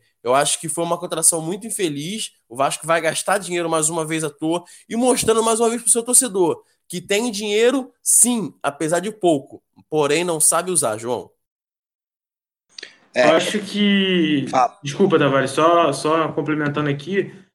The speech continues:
Speaker 3: concordo com o Daniel, é, endosso as palavras dele e, e tem mais, é.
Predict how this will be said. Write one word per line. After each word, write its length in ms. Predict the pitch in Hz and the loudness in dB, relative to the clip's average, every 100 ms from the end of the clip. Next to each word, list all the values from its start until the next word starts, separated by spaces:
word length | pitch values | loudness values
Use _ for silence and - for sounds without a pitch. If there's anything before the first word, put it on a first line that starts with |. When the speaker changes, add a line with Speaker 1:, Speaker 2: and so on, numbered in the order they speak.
| _ | _
Speaker 3:
concordo 360 | 160 151 160 - | 0 2 2 2
com 80 | |
o 40 | 160 | 2
Daniel, 640 | 170 160 143 160 175 165 | 4 4 4 6 6 6
é, 260 | 143 135 131 | 4 2 -2
endosso 360 | 131 143 143 | 0 2 0
as 80 | 143 | -4
palavras 460 | 143 131 135 131 120 | -4 -2 -2 -4 -2
dele 280 | 143 170 185 | 0 0 -2
e, 520 | 185 190 185 180 165 | -2 -2 0 -2 -4
e 60 | |
tem 140 | 165 202 | 0 0
mais, 460 | 190 165 156 135 | 2 2 2 0
é. 220 | 123 123 | -6 -10